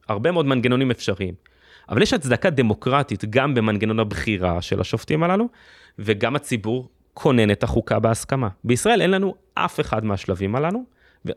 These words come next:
ובעצם מה שאומרים לנו זה שבית המשפט בעצם אומר לנו, "תקשיבו, יש עולם ערכים בתוכי פנימה", כך אומר השופט, רובינשטיין אומר את זה, חיות אומרת את זה, פוגלמן אומר את זה, "יש עולם ערכים בתוכי פנימה",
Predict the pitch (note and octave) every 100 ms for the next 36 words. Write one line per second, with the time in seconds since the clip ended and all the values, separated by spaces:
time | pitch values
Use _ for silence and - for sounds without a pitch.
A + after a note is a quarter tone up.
0 | A2+ A#2+ F#3 G#3 F#3+ G3 F3+ F#3 G3+ F#3+
1 | F#3 D3 - C#3 C3+ _ _ _ _ _
2 | _ _ _ - G3 D3+ C3+ - F#3 A3
3 | A3 _ _ _ _ _ _ _ _ _
4 | - A2+ G#2+ G2 E3+ - D3 C3 - B2+
5 | C#3+ C#3+ C#3 C3+ A#2+ - G#2 G2 G#2+ -
6 | E3 E3 - C3 C#3 C3 G#2 - A#2+ G2
7 | F2+ _ _ _ G#2+ G#2 - G2+ - G2+
8 | - G2 F2 F2 A#2+ - A2+ - G#2 F#2
9 | - - - G2+ D#3+ - G2 A2 A2+ G#2
10 | F#2+ G2 G#2 E3+ D#3+ B2+ A#2+ - - C#3+
11 | D#3+ D#3 C#3 C3 A#2+ G#2 G#2 - - -
12 | _ _ _ - F3+ F3+ F3+ D3+ C#3 C3+
13 | B2 G#2+ A2+ - F#3+ - C#3+ D#3 C3+ A2+
14 | - B2 A2 - F#2 G#2 - F#2 F#2 A2